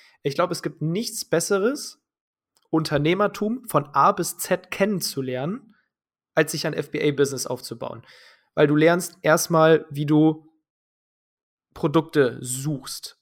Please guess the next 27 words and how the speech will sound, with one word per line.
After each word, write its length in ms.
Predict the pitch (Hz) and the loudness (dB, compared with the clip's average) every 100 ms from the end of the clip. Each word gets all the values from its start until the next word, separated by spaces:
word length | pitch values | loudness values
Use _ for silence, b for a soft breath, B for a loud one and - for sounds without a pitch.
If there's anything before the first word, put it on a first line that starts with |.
| - | -4
also 300 | 139 139 143 | 0 0 -2
am 160 | 143 | -2
Markt 360 | 143 143 143 - | 2 2 0 -8
überhaupt 420 | 143 135 147 143 | -2 0 -2 -2
mal, 280 | 139 131 127 - | -2 -2 -2 -4
was 160 | 139 135 | -4 -2
verkauft 460 | 139 - 147 147 | -8 -2 0 0
sich, 280 | - 143 139 | -2 -2 -2
warum, 460 | 139 127 143 147 135 | -2 2 2 2 0
wie 80 | 131 | -6
sind 200 | 135 135 | -6 -8
die 80 | |
Kosten. 440 | - 147 139 - 107 B B | -4 -2 -2 -6 -16 B B
Du 80 | - | -4
lernst 340 | 143 151 151 147 | 2 2 0 -4
mit 180 | 127 | -6
Händlern, 500 | - 165 156 135 113 - _ _ _ _ _ | -2 0 2 0 -4 -16 _ _ _ _ _
äh, 160 | 139 131 | 2 4
mit, 240 | 131 131 | 2 -2
mit, 240 | 143 135 147 | -2 -2 -2
äh, 100 | 127 | -2
Suppliern 540 | - 139 151 151 131 | -4 -2 0 2 0
zu 160 | - 120 | -4 -8
verhandeln, 540 | - 156 156 139 113 | -6 -2 -2 -2 -6
also 180 | 123 127 | -8 -6
Verhandlungsführung. 1040 | 151 139 170 160 131 - 127 120 120 - B B B B | -4 0 2 2 0 -2 -6 -6 -8 -14 B B B B
So, 300 | - 127 | 2 2